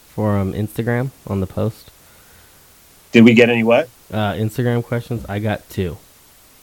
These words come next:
Speaker 1: Um,
Speaker 2: Uh.
Speaker 1: I got one for, well, one's not really a question. It's actually kind of confusing, but I'm gonna read it.
Speaker 2: <laughs>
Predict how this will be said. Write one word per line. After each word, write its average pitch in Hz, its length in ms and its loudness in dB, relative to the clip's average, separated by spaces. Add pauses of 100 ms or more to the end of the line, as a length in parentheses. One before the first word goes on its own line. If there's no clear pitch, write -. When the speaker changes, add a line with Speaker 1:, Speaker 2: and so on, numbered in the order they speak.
(1700)
Speaker 1:
Um, 101 840 -6
Speaker 2:
Uh. 143 640 -2 (1200)
Speaker 1:
I - 40 -10
got 110 240 -6
one 113 300 -4
for, - 320 -10
well, 117 300 -4
one's 131 260 -4
not 143 160 -4
really 131 280 -4
a 131 60 -6
question. 123 580 -6
It's 107 220 -10
actually 120 520 -8 (240)
kind 107 200 -8
of - 100 -12
confusing, 139 580 -4 (1700)
but 98 160 -6
I'm 98 160 -4
gonna 120 180 -2
read 104 200 -2
it. 82 160 -8 (800)
Speaker 2:
<laughs> - 180 0